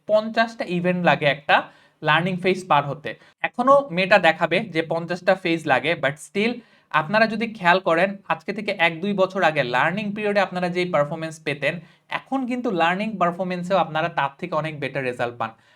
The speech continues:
আমি যেটা দেখেছি আমার বিভিন্ন ক্লায়েন্টের বা নিজের অ্যাড থেকে যে লার্নিং ফেজ আমি যে রেজাল্ট পাই, এমন না হয় না যে আমি হচ্ছে গিয়ে পরবর্তীতে লার্নিং ফেজ পার হওয়ার পর আমার রেজাল্ট খুব কমে গেছে, রাইট? So learning phase is now shortened এবং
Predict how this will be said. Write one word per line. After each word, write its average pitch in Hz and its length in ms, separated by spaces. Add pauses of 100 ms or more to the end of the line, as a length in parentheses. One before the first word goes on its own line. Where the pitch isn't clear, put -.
আমি 220 200
যেটা 240 220
দেখেছি 175 340
আমার 165 180
বিভিন্ন 170 360 (400)
ক্লায়েন্টের 156 460
বা 151 120
নিজের 160 320
অ্যাড 156 260
থেকে 180 360 (360)
যে 151 220
লার্নিং 202 420
ফেজ 254 240
আমি 240 160
যে 240 160
রেজাল্ট 208 360
পাই, 202 420
এমন 190 300
না 185 100
হয় 175 200
না 170 240
যে 170 200
আমি 160 180
হচ্ছে 170 240
গিয়ে 175 100
পরবর্তীতে 175 540
লার্নিং 151 280
ফেজ 170 240
পার 151 160
হওয়ার 160 140
পর 160 120
আমার 160 160
রেজাল্ট 151 320
খুব 226 280
কমে 151 220
গেছে, 117 360
রাইট? 165 220 (380)
So 170 60
learning 196 440
phase 233 280
is 226 80 (140)
now 202 100 (140)
shortened 175 420 (280)
এবং 180 280